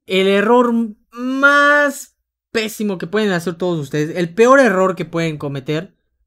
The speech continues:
es esto, amigos. Desgraciadamente esto. Sí, cometí el error, amigos, que utilicé mi segundo especial cuando la robustez estaba activa. ¿Y se acuerdan al inicio de la pelea qué fue lo que les dije?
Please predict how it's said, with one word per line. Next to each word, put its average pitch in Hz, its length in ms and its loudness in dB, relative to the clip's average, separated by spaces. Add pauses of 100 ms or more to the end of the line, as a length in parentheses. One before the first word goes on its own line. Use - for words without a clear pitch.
es 208 440 -2 (520)
esto, 165 240 -4
amigos. 107 420 -10 (480)
Desgraciadamente 196 1000 -2
esto. 107 380 -18 (1000)
Sí, 208 400 -2
cometí 180 340 -2
el 247 80 2
error, 214 320 4
amigos, 208 420 0
que 202 480 0 (260)
utilicé 170 520 -2
mi 190 140 -2
segundo 170 360 -4
especial 160 640 -6
cuando 170 380 -2
la 147 160 -2
robustez 131 640 -8
estaba 123 360 -8
activa. 107 460 -14
¿Y 110 60 -14
se 127 100 -10
acuerdan 208 640 0
al 147 160 -4
inicio 147 320 -6
de 147 60 -4
la 127 140 -8
pelea 135 240 -8
qué 135 120 -12
fue 131 140 -10
lo 131 100 -6
que 127 120 -10
les 123 120 -10
dije? 151 440 -10